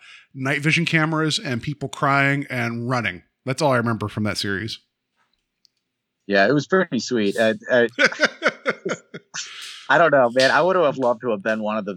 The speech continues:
Speaker 2: the guys who set one of his friends up, but I'd also hate to be that guy after the, sh-, the cameras are turned off, because I'm sure they got the crap beat out of them by their <laughs> friends or their girlfriend or whatever.
Speaker 1: That, that's fair. So, um, do you have anything else for him?
Speaker 2: Uh,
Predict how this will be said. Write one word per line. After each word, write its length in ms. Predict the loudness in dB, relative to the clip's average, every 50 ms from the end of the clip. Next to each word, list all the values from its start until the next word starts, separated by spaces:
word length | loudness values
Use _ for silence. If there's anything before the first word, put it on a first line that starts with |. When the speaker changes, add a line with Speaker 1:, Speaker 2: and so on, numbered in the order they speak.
| -8
Speaker 2:
the 120 | -8 -8 -2
guys 380 | 0 2 4 4 2 0 -2
who 120 | -6 -8 -8
set 320 | -8 -6 -2 -2 -2 -2 -2
one 140 | -6 -8 -6
of 60 | -6
his 120 | -6 -8 -8
friends 300 | -4 -2 -2 -2 0 -2
up, 180 | -2 -2 -2 _
but 100 | 0 0
I'd 120 | 0 0
also 420 | 0 -2 -2 -4 -2 -2 -4 -4 -4 -6
hate 200 | -6 -8 -6 -6
to 60 | -6
be 120 | -4 0 2
that 180 | 2 2 2
guy 340 | 2 2 4 4 4 4 2 -2 _ _ _ _ _ _ _
after 380 | -2 0 0 0 2 0 -2 -2
the, 80 | -2
sh-, 140 | -2 -6 -8 -2
the 220 | 0 2 2 2
cameras 380 | 0 0 0 0 0 0 -2 -2
are 80 | -6 -4
turned 260 | -2 -2 0 2 2
off, 160 | 2 2 0
because 240 | -2 -6 -4 -4 -2
I'm 120 | -2 -4
sure 260 | -4 -4 -2 -2 0
they 100 | 2 0
got 240 | 2 2 2 0 0
the 80 | -2 -8
crap 340 | -2 0 2 2 2 0 _
beat 180 | -4 -2 0
out 180 | 2 2 2 0
of 60 | -2
them 140 | -4 -4 -2
by 140 | 0 -2 -2
their 220 | -2 -4 -8 -8
<laughs> 0 |
friends 420 | -6 -2 2 2 2 2 2 0
or 60 | 0 0
their 160 | 0 0 0
girlfriend 400 | 0 -2 -4 -2 -2 -4 -2 -2
or 60 | -2
whatever. 360 | -4 -6 -6 -6 -4 -4 -4 -6 -8 -16 -20 _ _ _ _ _
Speaker 1:
That, 180 | -2 -2 0 0
that's 180 | 0 -2 -2 0
fair. 300 | 0 0 0 0 -4 -8 _ -8
So, 400 | -2 0 2 2 2 2 0 0
um, 240 | -2 -2 -2 -2 0
do 80 | 2 2
you 40 | 2
have 100 | 2 2
anything 200 | 0 0 2 0
else 140 | 2 0
for 100 | 0 0
him? 260 | 0 0 0 -2 -4 -10 _ _ _ _ _ _ _ _ _ _ _ _ _ _ _ _ _ _ _ _ _ _ _ _ -20 -20 _ _ _
Speaker 2:
Uh, 180 | 2 2 2